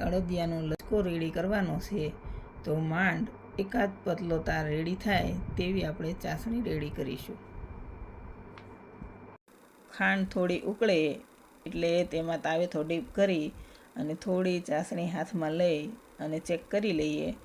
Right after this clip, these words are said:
તો આ રીતનો માંડ એક તાર બનવા આવે તેવી જ આપણે ચાસણી રેડી કરવાની છે.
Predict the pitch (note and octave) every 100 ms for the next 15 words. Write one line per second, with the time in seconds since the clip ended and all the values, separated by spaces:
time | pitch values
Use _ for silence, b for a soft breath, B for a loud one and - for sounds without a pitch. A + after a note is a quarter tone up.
0 | B B - - - F3+ G3+ F#3+ D#3+ D#3+
1 | D3 D3 E3 E3+ F#3+ - E3 E3+ - -
2 | D3+ D3+ D3+ D#3+ G#3 G3 D3 D3+ E3 A#3
3 | - - E3+ F#3+ G3+ - G3 D3+ D#3 -
4 | D3+ G#3 A3 B3 E3 D#3+ D#3 D3+ D3 C#3
5 | C#3+ - E3